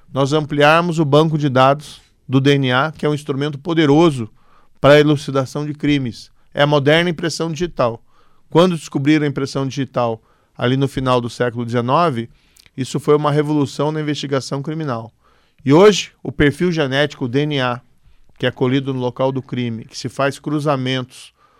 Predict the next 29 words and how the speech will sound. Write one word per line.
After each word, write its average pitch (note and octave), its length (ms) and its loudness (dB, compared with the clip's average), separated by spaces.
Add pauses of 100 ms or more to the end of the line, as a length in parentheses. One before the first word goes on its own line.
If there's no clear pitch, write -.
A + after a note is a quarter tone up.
(140)
com B2+ 160 -6
D C3 140 0
N C3 160 -2
A C3 120 0
recolhido B2+ 540 -4
em A#2+ 100 -6
outros C#3+ 240 0
locais C3 340 -2
do B2 100 -6
crime B2 360 -6
ou G3+ 340 6
da F3 160 2
população C3+ 760 -4 (520)
que B2+ 120 -10
de B2 220 0
alguma C3+ 420 0
forma B2+ 380 -4
teve C3+ 240 -4
uma B2+ 160 -4
passagem B2 580 -2
criminal, B2+ 640 -2 (360)
tem C4+ 180 -2
revolucionado D3+ 760 -2
a D3+ 40 -6
investigação C#3 560 -4
criminal C3 380 -6
no C#3 80 -4
mundo C#3+ 240 -4
inteiro. C3 400 -2